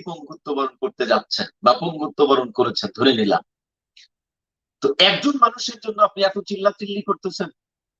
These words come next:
অথচ সারা জীবন আপনি মিথ্যে বলে লক্ষ লক্ষ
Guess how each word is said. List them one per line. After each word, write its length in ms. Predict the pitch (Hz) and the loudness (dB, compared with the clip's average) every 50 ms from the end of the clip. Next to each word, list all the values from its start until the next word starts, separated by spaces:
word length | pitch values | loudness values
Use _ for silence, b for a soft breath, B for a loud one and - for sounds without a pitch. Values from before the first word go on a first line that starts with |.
| _ _ _ _ _ _ _ _ _ _ _ - - | _ _ _ _ _ _ _ _ _ _ _ 4 4
অথচ 260 | 147 156 190 208 214 233 | 6 6 6 4 4 4
সারা 360 | - - - 190 202 320 220 226 202 | 0 2 4 6 6 6 6 4 2
জীবন 600 | 170 214 - - 277 294 311 320 320 320 311 302 - 202 - _ _ _ _ _ _ _ _ _ _ _ _ _ _ _ _ _ _ _ - | -2 -2 2 6 6 6 6 4 4 2 2 0 0 -8 -18 _ _ _ _ _ _ _ _ _ _ _ _ _ _ _ _ _ _ _ 2
আপনি 440 | 123 135 156 - - 160 160 170 160 147 131 117 107 - _ _ _ _ _ _ _ _ _ _ _ _ _ - | 4 4 4 4 0 -4 -8 -6 -6 -6 -6 -8 -12 -16 _ _ _ _ _ _ _ _ _ _ _ _ _ -6
মিথ্যে 520 | 214 123 202 285 294 - - - - 294 277 247 202 | 0 4 4 4 4 0 -6 0 4 4 6 8 8
বলে 260 | 208 220 220 220 214 185 - - - _ _ _ _ _ _ _ _ _ _ _ _ _ _ _ _ _ _ _ _ _ _ _ - | 8 8 10 8 6 6 4 -8 -16 _ _ _ _ _ _ _ _ _ _ _ _ _ _ _ _ _ _ _ _ _ _ _ -6
লক্ষ 640 | 107 120 131 147 156 196 208 - - - _ - - 185 | -2 4 6 6 8 8 6 4 0 -6 _ -10 -4 -2
লক্ষ 580 | 185 170 139 135 180 196 - - _ _ _ | 0 2 4 4 2 2 0 -4 _ _ _